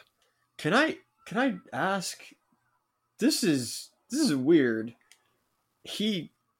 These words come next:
like, again, he does, uh, the, you know, uh, there was the, um, early on in the, in the, uh, in the pool of water, excuse me, he, we, we see him use his n-, nostrils to heat up the water.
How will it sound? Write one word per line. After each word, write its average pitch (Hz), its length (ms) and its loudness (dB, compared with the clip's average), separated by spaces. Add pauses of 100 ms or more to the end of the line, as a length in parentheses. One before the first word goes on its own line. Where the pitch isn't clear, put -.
(160)
like, 160 220 2
again, 151 240 4
he 147 100 4
does, 147 280 4
uh, 123 320 6
the, 120 140 -2
you 113 220 -2
know, 113 340 -4 (180)
uh, 120 120 -4
there 127 180 -2
was 113 260 -4
the, 123 520 0
um, 107 300 0 (680)
early 127 280 2
on 120 200 2
in 113 100 -2
the, 107 220 -4
in 110 80 -4
the, 104 120 -8 (1120)
uh, 95 200 -8
in 98 80 -8
the 95 60 -10
pool 104 640 -4
of 104 140 -8
water, 98 260 -4
excuse 95 280 -12
me, 95 100 -12
he, 95 380 -14
we, 98 160 -12
we 104 120 -10
see 117 220 -4
him 104 180 -4
use 107 200 -4
his 104 160 -8
n-, 104 160 -6 (180)
nostrils 104 640 -6
to 107 100 -8
heat 101 160 -4
up 98 140 -8
the 107 80 -8
water. 87 400 -10